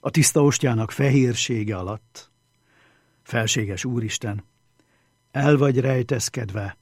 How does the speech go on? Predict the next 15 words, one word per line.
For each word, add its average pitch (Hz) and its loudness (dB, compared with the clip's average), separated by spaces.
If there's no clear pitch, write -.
csodálatos 95 -6
képpen. 107 -8
Testi 175 4
szemeimmel 131 6
noha 98 -4
nem 117 0
láthatlak, 120 -4
de 131 4
mindazonáltal 110 4
igazán 110 0
imádlak 90 -4
téged 92 -8
teremtőmnek, 78 -10
Istenemnek 117 0
vallak, 82 -10